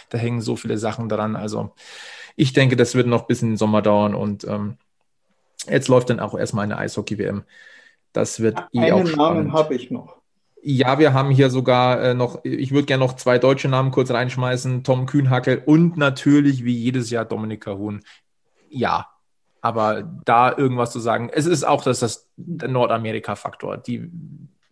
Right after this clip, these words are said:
Speaker 1: also ein, dass ein Kahun, schauen wir, dass er noch lange drüben bleibt, ist auch klar. Und ein Dominik Bock, ja. Wollte ich nur mal kurz anmerken, auch eher ganz, ganz große Fragezeichen.
Speaker 2: Mhm.
Speaker 1: Aber ich weiß, der Sebi hat einen Namen, den muss er bringen.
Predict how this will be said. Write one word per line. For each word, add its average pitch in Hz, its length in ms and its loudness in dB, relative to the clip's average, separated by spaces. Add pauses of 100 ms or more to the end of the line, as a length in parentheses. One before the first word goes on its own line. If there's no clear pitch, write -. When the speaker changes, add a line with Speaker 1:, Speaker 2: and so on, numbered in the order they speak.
Speaker 1:
also 123 160 -4
ein, 117 260 -4
dass 117 160 -2
ein 117 100 -4
Kahun, 127 520 -2 (180)
schauen 120 240 -4
wir, 117 40 -8
dass 117 120 -4
er 113 60 -2
noch 113 160 -8
lange 113 180 -6
drüben 110 240 -8
bleibt, 110 200 -8
ist 110 100 -10
auch - 180 -6
klar. 110 340 -2 (920)
Und 107 160 -6
ein 104 140 -2
Dominik 110 340 -4
Bock, - 260 -2
ja. 95 260 -4 (680)
Wollte 143 200 4
ich - 20 2
nur 143 100 2
mal 135 80 -2
kurz 123 160 0
anmerken, 117 460 -4
auch 123 320 0
eher 110 480 -2 (280)
ganz, 120 220 -2
ganz 110 160 -8
große 110 160 -6
Fragezeichen. 107 520 -8
Speaker 2:
Mhm. - 60 -4
Speaker 1:
Aber 135 240 0
ich 131 140 -6
weiß, 135 380 2
der 123 160 0
Sebi 120 320 -2
hat 110 280 -8 (120)
einen 123 340 0
Namen, 107 460 -4 (180)
den 110 140 -6
muss 113 300 -4
er 98 100 -4
bringen. 104 320 -12